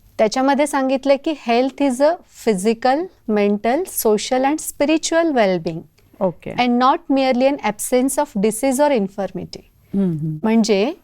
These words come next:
Speaker 1: आपल्याला कोणतंही शारीरिक व्यंग नाहीये, व्याधी नाहीये किंवा आजार नाहीये म्हणजे आपण निरोगी आहोत असा त्याचा अर्थ होत नाही.
Speaker 2: बरं.
Speaker 1: कारण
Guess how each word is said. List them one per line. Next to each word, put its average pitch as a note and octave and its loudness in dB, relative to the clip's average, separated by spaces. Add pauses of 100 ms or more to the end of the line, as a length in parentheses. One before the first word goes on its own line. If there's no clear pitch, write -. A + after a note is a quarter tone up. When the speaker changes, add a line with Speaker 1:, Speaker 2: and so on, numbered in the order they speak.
(520)
Speaker 1:
आपल्याला C#4 4
कोणतंही D4 0
शारीरिक C4+ 0 (100)
व्यंग A3+ 2
नाहीये, A3 2
व्याधी G3+ 2
नाहीये G3+ 0
किंवा B3 0
आजार A3+ 2
नाहीये A3+ 0 (480)
म्हणजे A3 4
आपण D#4 2
निरोगी C4+ 4
आहोत C#4 2
असा B3 -4
त्याचा B3 0
अर्थ A3 -4
होत G#3+ -2 (140)
नाही. F3 -6 (220)
Speaker 2:
बरं. E3+ -2 (420)
Speaker 1:
कारण C#4+ 6